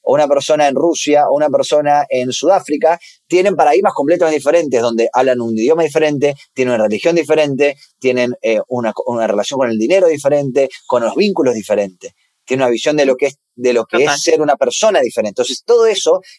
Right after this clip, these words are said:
Speaker 1: crea tu paradigma, tu, tu, tu ambiente es lo que te creó, ¿no?
Speaker 2: Ujú.
Speaker 1: Entonces,
Speaker 2: Ujú.
Speaker 1: la ley de asunción habla, bueno, para cambiar lo que atraes, o atraer algo, tenés que cambiar tu paradigma, tú,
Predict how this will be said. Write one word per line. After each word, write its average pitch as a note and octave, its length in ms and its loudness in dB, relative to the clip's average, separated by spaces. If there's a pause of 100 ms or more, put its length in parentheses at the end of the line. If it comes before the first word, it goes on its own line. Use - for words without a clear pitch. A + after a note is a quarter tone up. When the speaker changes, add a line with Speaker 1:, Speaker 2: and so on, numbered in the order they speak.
Speaker 1:
crea D3 200 0
tu C3 100 -4
paradigma, F#2+ 520 -4 (120)
tu, A2 160 -6
tu, A2+ 180 -4
tu A#2+ 100 -2
ambiente A2+ 500 -2
es F2 60 -8
lo F#2+ 100 -4
que G2 100 -10
te F#2+ 120 -8
creó, F2+ 260 -6
¿no? G#2+ 140 -4
Speaker 2:
Ujú. F#3 320 -8 (100)
Speaker 1:
Entonces, A#2+ 500 -2
Speaker 2:
Ujú. G3 200 -6 (140)
Speaker 1:
la C#3 160 0
ley G3 100 2
de G#3+ 40 4
asunción G3 440 0
habla, D3 200 2
bueno, B2 220 0
para A2+ 280 0
cambiar C#3 600 2 (920)
lo A#2+ 200 0
que B2+ 120 2
atraes, F#3 580 2
o B2+ 160 4
atraer C3 280 2
algo, F#3+ 160 4
tenés D#3 200 0
que C4 120 0
cambiar E3+ 460 2 (180)
tu D3 160 0
paradigma, F3 760 2 (520)
tú, A3 300 0